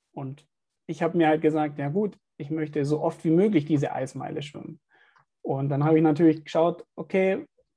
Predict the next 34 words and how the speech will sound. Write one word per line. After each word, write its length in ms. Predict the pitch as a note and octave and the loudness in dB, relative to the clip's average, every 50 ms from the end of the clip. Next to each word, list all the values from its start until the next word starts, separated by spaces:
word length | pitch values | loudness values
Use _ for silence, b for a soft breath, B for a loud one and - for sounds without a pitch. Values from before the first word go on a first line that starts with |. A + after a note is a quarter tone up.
| _ _ _ _ _ _ _ _ _ _ _ _ _ - | _ _ _ _ _ _ _ _ _ _ _ _ _ -8
welcher 520 | D#3+ D3 D3 D3+ D3 D#3+ D#3 - - - | -6 -4 -2 0 0 0 0 0 -2 -2
Eisschwimmer 560 | - F3 F#3 - - F#3 F3 E3+ E3 D#3 D3 | -2 -2 -4 -2 0 2 4 4 4 4 4
hat 180 | E3 E3+ D#3+ - | 2 0 2 4
denn 140 | E3 D#3 D3+ | 4 4 4
da 140 | C3+ - | 4 2
aktuell 420 | - D3 D3 - - D#3+ C#3+ C#3+ C#3 | 0 -4 -6 -6 -8 -6 -4 -4 -4
den 120 | C#3+ C3 | -4 -4
Rekord? 580 | B2+ C#3 C3+ - - C#3+ B2 A#2+ A#2+ - _ - | -4 -6 -8 -6 -2 0 0 0 -2 -4 _ -12
Also 320 | - C3+ C#3 C#3+ C3+ C3+ | -10 -8 -6 -6 -4 -4
wer 140 | C#3 D3 D3 | -2 -2 -2
hat 180 | D#3+ D#3 - - | -4 -6 -4 -4
denn 340 | D3+ D3 C#3+ D3 D3 D3 B B B B B B B B _ _ | -2 0 0 -2 -2 -6 B B B B B B B B _ _
fünf 480 | _ - - - F3 E3+ D#3 D3 - - - | _ -6 2 4 4 4 4 0 -4 -8 -6
Eismeilen 520 | D3 C3+ C3+ C3+ - C#3 B2 B2 B2 B2+ | -4 -4 -4 -4 -4 -6 -6 -6 -8 -8
beispielsweise? 720 | - - D3+ D3 - E3 E3 - - - - - D#3 D#3+ - D3+ D#3+ - - | -8 -8 -8 -8 -10 -12 -14 -10 -10 -8 -8 -6 -8 -8 -8 -8 -12 -12 -12
Und 180 | - D3 C#3 C#3 | -10 -8 -8 -6
das 140 | C#3+ C#3+ D3 | -6 -4 0
war 100 | D#3 D3 | 2 2
damals 320 | D3 D3 D3 D3 C#3+ C#3+ - | 4 4 4 4 2 2 0
der 100 | D#3+ D3 | -4 -4
Bruno 240 | C#3+ D#3 D3+ D3 | -2 -2 0 2
Dobelmann, 640 | C#3+ E3 F#3+ G#3 A3 G#3+ G3 F#3+ F#3+ F#3+ G3 F#3+ - _ - - | 4 4 4 6 4 4 4 4 4 2 0 -4 -6 _ -16 -12
der 240 | D#3 D#3 - - | -8 -6 -4 -4
alias 420 | D3+ D3 D3 D#3 D3 C#3+ C#3+ - - | -2 -2 0 0 0 0 -2 -2 0
Orca. 500 | - E3 F#3 - G#3 F#3+ F#3+ F#3+ - - b b b b b b b b b b b b b _ | 0 0 2 4 4 4 4 4 0 -8 b b b b b b b b b b b b b _
Und 600 | - - D3+ C#3+ D3 D3 C#3+ C#3+ C#3+ C#3+ D3 - _ _ _ _ _ _ _ _ - | 0 2 4 4 6 4 4 4 2 0 -2 -8 _ _ _ _ _ _ _ _ -2
da 100 | - D3 | 0 2
habe 140 | D3 D3+ D3+ | 4 4 2
ich 120 | C#3+ D3 F3 | 2 0 -2
mir 120 | D3 C#3+ | -2 0
gedacht, 400 | D3+ D3+ C#3+ C#3+ D3 - - - _ - | 2 2 2 0 0 -4 -10 -20 _ -14
ja 140 | - C#3+ D3 | -10 -6 -4
gut, 340 | D3+ G#3+ G#3 D#3+ D3 - - - | 0 2 2 2 0 -2 -12 -10
also 440 | - D3 C#3+ D3 C#3 C3+ C#3 - | -6 -4 -2 -2 -2 -4 -6 -12